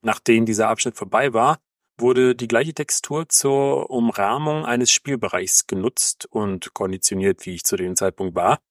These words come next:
habe ich einfach mal in die Umrahmung geklickt und siehe da, ich konnte Linien in eine Wand der Spielwelt zeichnen.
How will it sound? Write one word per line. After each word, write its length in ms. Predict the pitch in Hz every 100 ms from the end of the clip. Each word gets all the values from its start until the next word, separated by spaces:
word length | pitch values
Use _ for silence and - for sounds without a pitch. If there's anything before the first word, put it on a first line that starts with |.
| _ _
habe 160 | - 147
ich 140 | -
einfach 320 | 151 175 156
mal 300 | 123 127 151
in 100 | 151
die 100 | 147
Umrahmung 440 | 131 120 123 143 107
geklickt 460 | 98 - 175 -
und 220 | 123 110
siehe 220 | - 117 98
da, 260 | 95 165 -
ich 140 | -
konnte 240 | 156 156 160
Linien 440 | 175 185 104 95
in 140 | 101
eine 320 | 98 101 95 90
Wand 260 | 104 113
der 80 | 139
Spielwelt 460 | - 208 160 85 -
zeichnen. 240 | 170